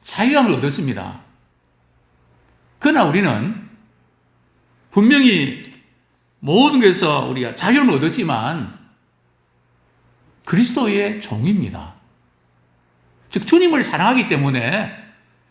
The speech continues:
모든 사람을 사랑하고 섬깁니다. 그래서 나는 그리스도의 종이기 때문에 그 종으로서 이 자유를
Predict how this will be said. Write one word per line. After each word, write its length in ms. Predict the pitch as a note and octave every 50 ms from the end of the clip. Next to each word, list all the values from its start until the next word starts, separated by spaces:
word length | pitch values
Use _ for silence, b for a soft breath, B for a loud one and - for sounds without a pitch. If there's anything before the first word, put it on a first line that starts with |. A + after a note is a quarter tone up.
| b b b b b
모든 880 | b A#2 B2+ D3+ F#3 A#3+ D4 D#4 D#4+ D#4+ D#4 D#4 D#4 D4 C#4 C4 A#3+ A#3+
사람을 800 | - - C#3+ D#3 F3+ F#3 F3+ F3+ F#3 F#3 F3+ F3+ F3 - - - -
사랑하고 560 | - - - - D3+ D#3+ F#3+ A#3 C4+ B3+ G#3
섬깁니다. 560 | F3+ - - D#4+ D4+ A#3 E3 C3 G#2+ F#2+ - D3
그래서 720 | F#3+ G#3 G3 G3+ D#3+ D2 F#2 - - - - - - - b b b b b b b b b b b b b
나는 280 | F#3 G3+ B3+ B3+ G3+
그리스도의 400 | - - A#3+ D4+ B3+ - F4 D4
종이기 400 | - - C3 C#3+ G3+ B3+ D4+ D4+
때문에 600 | - F#3 D3+ C#3+ C#3 C3 C3 E3+ A3+ G3+ G2 - - - - - _ _ _ _ _ _ _ _ _ _ _ _ _ _ _
그 120 | - -
종으로서 1040 | - - D3+ D#3+ G#3 C4+ D4+ D#4+ - - F#3+ D3 D3+ F#3+ G#3+ - - - - - -
이 100 | - A3
자유를 720 | G#3+ - D3 F3 B3 C#4 B3 E3+ A2+ A#2 F#3 A#3 - -